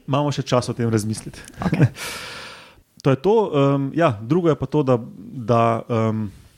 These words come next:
Speaker 1: nekaj časa že za tiste, ki so mogoče malo bolj pozorni, eh, Metamorfoza ne izhaja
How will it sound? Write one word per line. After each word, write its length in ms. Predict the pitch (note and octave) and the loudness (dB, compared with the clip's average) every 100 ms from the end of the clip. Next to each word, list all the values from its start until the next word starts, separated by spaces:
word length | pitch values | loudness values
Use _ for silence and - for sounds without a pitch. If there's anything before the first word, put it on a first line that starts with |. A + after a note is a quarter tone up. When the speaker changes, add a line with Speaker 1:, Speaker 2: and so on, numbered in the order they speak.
| - | -12
Speaker 1:
nekaj 300 | - D3+ D3+ | 0 2 2
časa 320 | - D3+ D3 | 4 4 4
že 400 | A#2+ C#3 C#3 B2+ - | 2 6 6 4 -2
za 200 | A#2+ A2+ | 0 2
tiste, 300 | D3+ - - | 0 -2 -4
ki 80 | |
so 140 | A#2+ A#2+ | -2 2
mogoče 240 | A#2+ - | 2 2
malo 180 | C3 C3 | 2 4
bolj 120 | C3 | 2
pozorni, 580 | - A#2+ C3 C#3+ C3+ A2+ - _ _ _ - | 2 2 4 4 2 0 -4 _ _ _ -4
eh, 160 | B2 A2 | -2 0
Metamorfoza 640 | B2+ C3 B2 - C#3 B2+ | 0 0 -2 0 2 4
ne 160 | B2 B2+ | 4 2
izhaja 800 | A#2+ - B2 A#2+ A#2 A2+ A2 | 2 2 4 6 4 2 -2